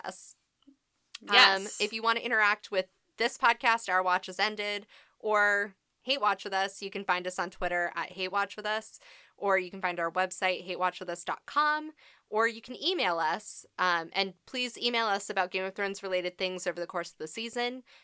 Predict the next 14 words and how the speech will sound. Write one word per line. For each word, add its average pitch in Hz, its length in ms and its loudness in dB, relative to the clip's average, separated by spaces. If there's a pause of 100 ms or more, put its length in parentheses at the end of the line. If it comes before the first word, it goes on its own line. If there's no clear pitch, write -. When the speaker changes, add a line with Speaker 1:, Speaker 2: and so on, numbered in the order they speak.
Speaker 1:
You 202 140 -4
can 202 160 -6
do 196 200 -4
that 170 300 4 (200)
at 170 320 6
hate 185 220 -2
watch 170 240 2
with 175 140 -4
us 165 300 0
at 160 180 0
gmail 147 340 -10
dot - 220 -10
com. - 260 -10 (2250)
Speaker 2:
Yeah. 196 380 4